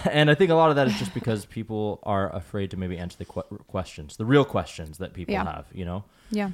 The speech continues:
Speaker 1: And so we want to be an unfiltered dialogue
Speaker 2: That's nice.
Speaker 1: on things pertaining to the church where we don't shy away from answers, even if they're a little bit blunt or harsh.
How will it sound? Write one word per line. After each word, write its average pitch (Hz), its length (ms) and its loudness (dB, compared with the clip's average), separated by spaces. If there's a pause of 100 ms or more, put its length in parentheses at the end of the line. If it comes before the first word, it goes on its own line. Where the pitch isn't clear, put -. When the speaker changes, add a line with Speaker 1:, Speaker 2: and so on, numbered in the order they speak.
(140)
Speaker 1:
And 95 120 -4
so 92 460 -2 (100)
we 98 80 -4
want 98 240 -4
to - 80 -12
be 95 220 -6
an 95 160 -6
unfiltered 92 840 -6
dialogue 87 560 -6 (680)
Speaker 2:
That's 277 240 -4
nice. - 300 -8
Speaker 1:
on 95 140 -6
things 95 340 -6
pertaining 123 580 -4
to 120 120 -6
the 123 80 -4
church 123 580 -6
where 110 140 -2
we 107 80 0
don't 113 200 -6
shy 117 260 0
away 117 280 0
from 113 220 -12
answers, 143 560 -8
even 110 180 -6
if 110 80 -12
they're 110 100 -4
a 107 40 -2
little 107 160 -4
bit 104 180 -6
blunt 98 340 -6
or 95 100 -8
harsh. 95 560 -6